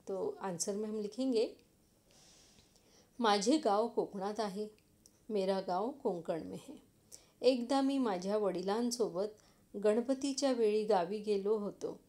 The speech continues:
"एक बार मैं मेरे पिता के साथ में गणपति के समय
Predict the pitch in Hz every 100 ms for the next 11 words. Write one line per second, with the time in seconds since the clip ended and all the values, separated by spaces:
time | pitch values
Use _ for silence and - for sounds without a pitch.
0 | _ _ _ 202 196 180 185 170 175 220
1 | 269 208 196 196 175 165 160 170 185 147
2 | 147 220 247 208 160 170 185 - 185 190
3 | 175 226